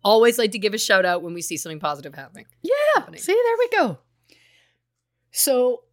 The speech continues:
Speaker 2: after a three-day hearing in November twenty twenty-two, it was ruled that Arthur Knight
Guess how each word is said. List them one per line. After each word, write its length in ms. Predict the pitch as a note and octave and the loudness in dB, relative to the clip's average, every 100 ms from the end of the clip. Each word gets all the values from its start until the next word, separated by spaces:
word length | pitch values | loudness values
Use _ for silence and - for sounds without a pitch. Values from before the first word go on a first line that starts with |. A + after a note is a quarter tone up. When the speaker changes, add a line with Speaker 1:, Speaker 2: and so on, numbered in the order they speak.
| _ - | _ -4
Speaker 2:
after 400 | D4+ F4 G4+ F4 | -2 0 0 0
a 80 | |
three-day 560 | - - B3 A#3 G#3+ A3 | -2 -4 -4 0 2 0
hearing 500 | - D#3+ C#3+ C#3+ C3+ - | 0 -4 -4 -8 -10 -4
in 140 | F#3 | -2
November 460 | F3+ F#3 G3 A#3 C4+ | 0 0 2 4 2
twenty 320 | C4+ G#3 G3+ | 2 0 0
twenty-two, 680 | G3+ G#3 G3+ - D3+ - - | 0 -2 -2 -2 -4 -6 -4
it 160 | A3 - | -2 2
was 200 | C#4 A#3 | 0 -2
ruled 380 | F#3+ G3 F#3+ F#3 | -2 0 0 -2
that 200 | D#3+ - | -4 0
Arthur 360 | F3+ G3+ - A#3 | 0 2 2 2
Knight 400 | F3 D#3+ - | 2 0 -2